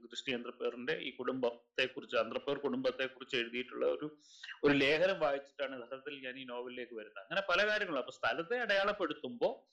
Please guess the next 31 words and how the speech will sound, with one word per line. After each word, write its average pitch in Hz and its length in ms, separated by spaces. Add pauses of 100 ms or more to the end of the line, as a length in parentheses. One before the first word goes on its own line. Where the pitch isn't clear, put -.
(120)
സ്വാഭാവികമായും 143 960
ഫിക്ഷണലായ 135 640
എലമെന്റുകൾ 123 520
ഉണ്ടാവണം, 120 720 (340)
ഉണ്ടാവും 147 540
എന്ന് 131 240
തന്നെയാണ് 123 440
ഞാൻ 127 240
ഇത്രയും 135 320
കാലത്തെ 117 360
സാഹിത്യത്തെ, 117 640 (520)
ആ, 110 140 (340)
വായനയിൽ 135 520
നിന്ന് 151 180
മനസ്സിലാക്കിയിട്ടുള്ള 120 840
എന്റെ 127 140
സാഹിത്യബോധം 127 720
അങ്ങനെയാണ്. 117 400
ഒരു 107 180
ദേശത്തെ 127 400
അതുപോലെ 135 400
അടയാളപ്പെടുത്തുന്നത് 131 920 (380)
അത് 135 120
ചരിത്ര 170 360
കൃതികളിൽ 151 500
അന്വേഷിച്ചാൽ 123 480
മതി, 123 200
നോവലിൽ 123 400
അന്വേഷിക്കേണ്ട 120 540
എന്നാണ് 120 540
എനിക്ക്, 120 380